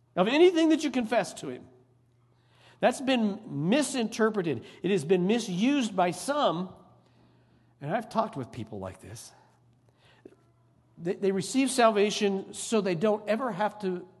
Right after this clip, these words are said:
confess sin ever again. They never, they never need to go before God and say, "Yeah, I really screwed up today."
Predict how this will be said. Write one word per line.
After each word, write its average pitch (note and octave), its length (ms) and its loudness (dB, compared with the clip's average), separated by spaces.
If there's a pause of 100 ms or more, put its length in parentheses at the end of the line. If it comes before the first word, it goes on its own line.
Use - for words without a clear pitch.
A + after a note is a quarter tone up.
confess D#3 480 -10
sin A#2+ 240 -10
ever A#2 200 -14
again. F#2+ 240 -18 (2500)
They F3+ 100 2
never, C4+ 340 2
they G#3 140 0
never C#4 280 0
need C#4 180 -2
to B3+ 60 -6
go A#3 280 2
before A3 360 -2
God G3 280 4
and F3+ 80 -6
say, E3+ 140 -8
"Yeah, C#3+ 240 -4
I D#3 80 -2
really G3 260 -4
screwed A3 300 -8
up D4+ 180 -4
today." C3+ 380 -12